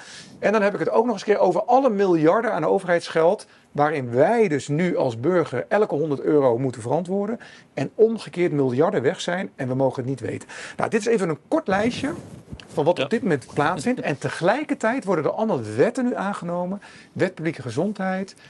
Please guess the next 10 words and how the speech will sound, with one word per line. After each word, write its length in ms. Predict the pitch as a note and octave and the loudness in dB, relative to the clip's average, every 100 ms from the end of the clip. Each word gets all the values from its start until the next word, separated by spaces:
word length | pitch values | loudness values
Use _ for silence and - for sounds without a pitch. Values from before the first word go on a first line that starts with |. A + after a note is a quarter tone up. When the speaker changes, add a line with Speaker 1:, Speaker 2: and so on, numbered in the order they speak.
| - | -20
Speaker 1:
W 160 | - A2 G3 G#3+ | -6 4 6 6
H 60 | - | 4
O, 240 | D3+ F#3+ | 2 2
die 180 | F#3 D3 | 0 -4
verder 400 | - - D4 C4+ | -4 0 0 0
gaan 280 | - F#3 F#3+ | 0 0 0
in 140 | F3+ | 0
deze 280 | C#3 E3+ D#3 | 0 0 -2
tunnelvisie. 640 | C#3 C3 A2 - - - - - | -4 -4 -4 -10 -12 -12 -14 -14
Speaker 2:
Ja. 120 | A#2 | -10